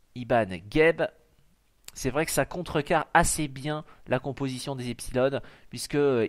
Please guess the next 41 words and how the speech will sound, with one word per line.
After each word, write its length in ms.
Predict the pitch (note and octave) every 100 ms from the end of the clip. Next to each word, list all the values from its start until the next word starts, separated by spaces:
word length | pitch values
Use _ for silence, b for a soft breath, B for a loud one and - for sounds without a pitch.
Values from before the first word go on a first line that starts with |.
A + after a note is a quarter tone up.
| -
ils 100 | A#2+
essayent 220 | B2 D3+
de 100 | A#2+
catch 300 | - E3+ -
les 180 | D3 C#3
adversaires. 440 | A#2+ B2 - D3+
Alors 120 | A#2+
si 160 | - C3
en 140 | C#3
plus 320 | D3 F3 - B2 C3+
ils 80 |
devaient 240 | B2 B2+ C3
gérer 280 | A#2+ C3 C3
le 100 | A#2
stun 240 | - C#3
shield 200 | - C3+
de 100 | A#2+
Geb, 240 | A2+ C3 - - b b b b
eh 40 | A2
ben, 260 | A#2+ A2
euh, 20 |
ça 180 | G2+ -
leur 140 | A2+ -
pose 240 | D#3+ C#3
un 60 | A#2+
petit 120 | -
peu 140 | C#3+
de 40 | -
soucis. 380 | B2 - D3 - b b -
Et 80 |
ils 80 | E3
bannent 220 | C#3 D3+
la 100 | C3+
Nice 240 | A2 F2+ -
des 80 | G2
côtés 240 | G#2+ G#2+
des 100 | G#2
Fnatic. 380 | - G2+ - A2
Voilà, 240 | G#2 F#2+
ils 220 | F2+ G2
ont, 200 | D3 C3+